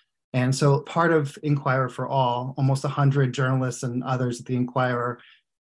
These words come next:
through working groups, got together and, and looked for initiatives that could, you know, help us reach that goal of being an, an anti-racist news organization, one of them being the Up for Review policy. So Emily and myself, we led the policy and process committee as part of the Up,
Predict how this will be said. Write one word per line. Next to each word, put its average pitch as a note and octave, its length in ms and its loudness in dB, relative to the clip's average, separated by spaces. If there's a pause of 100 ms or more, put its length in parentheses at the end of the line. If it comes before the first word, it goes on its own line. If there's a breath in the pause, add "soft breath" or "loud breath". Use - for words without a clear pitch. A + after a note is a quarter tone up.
(140)
through D#3 200 6
working C#3+ 460 6
groups, A#2 360 -6
got C#3 220 0
together B2 420 0
and, B2 220 -2
and B2+ 180 0
looked C#3+ 160 2
for C#3 200 2
initiatives B2+ 600 -2
that A#2+ 180 -6
could, B2 420 -6
you C3+ 60 2
know, B2 100 2
help C#3 320 0
us A#2+ 220 -4
reach B2 180 -2
that B2 200 -4
goal A2+ 240 -4
of A2 80 -12
being A#2+ 180 -4
an, A#2 140 -8
an C3+ 120 0
anti-racist B2 720 -2
news B2 200 -2
organization, A#2 760 -6 (400 loud breath)
one D3 220 4
of D3 100 6
them B2 220 2
being A#2+ 200 -2
the B2 140 -4
Up A#2+ 160 -8
for A#2+ 160 -6
Review A#2+ 240 -6
policy. A2+ 580 -6
So A2+ 440 -6 (360 soft breath)
Emily C#3+ 300 6
and C3 100 6
myself, B2+ 560 -4 (360)
we C3 140 -2
led B2+ 300 0
the C3 80 -2
policy C3 520 0
and A2+ 100 -4
process C3+ 500 0
committee D3+ 440 4
as B2+ 120 -4
part B2+ 240 -4
of B2 120 -6
the C3 140 0
Up, C3 180 -6